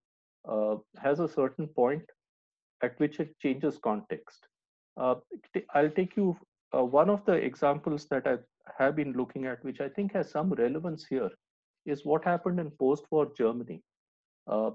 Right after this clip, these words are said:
which had been very badly decimated, and the Marshall Plan came into being.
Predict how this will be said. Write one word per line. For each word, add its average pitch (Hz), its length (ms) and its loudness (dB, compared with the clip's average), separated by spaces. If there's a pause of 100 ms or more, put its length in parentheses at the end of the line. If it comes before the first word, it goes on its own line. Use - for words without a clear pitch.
(140)
which 120 220 -6
had 135 160 -2
been 135 180 -2
very 131 220 2
badly 127 380 0
decimated, 131 760 -4 (100)
and 113 200 -6
the 117 80 -10
Marshall 113 440 -2
Plan 127 320 -2
came 110 220 -4
into 113 220 -8
being. 107 400 -4